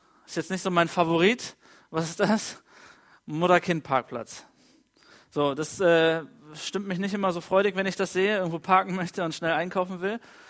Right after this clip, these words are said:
So, aber es ist auch ein Symbol. Es steht für etwas. Nämlich, dass hier nur Mütter mit ihren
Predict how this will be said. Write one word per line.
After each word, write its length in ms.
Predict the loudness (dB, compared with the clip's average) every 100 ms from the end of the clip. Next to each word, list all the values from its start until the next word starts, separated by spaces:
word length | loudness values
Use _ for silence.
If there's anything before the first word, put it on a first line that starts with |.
| -10
So, 100 | -2
aber 160 | 2 2
es 120 | 2
ist 80 | 2
auch 100 | 4
ein 160 | 2
Symbol. 400 | 0 2 2 2 -2 -12
Es 120 | -6
steht 240 | 2 2
für 140 | 2 -4
etwas. 540 | -4 -6 -12 -12 -18 _ -20 _ -8
Nämlich, 220 | -6 -4
dass 200 | -4 -2
hier 300 | 2 2 2 -6 -18 -4
nur 400 | 4 6 4 2 -20 _ _ _ _
Mütter 420 | -8 0 4 4
mit 180 | 2 -6
ihren 300 | -4 -4 -6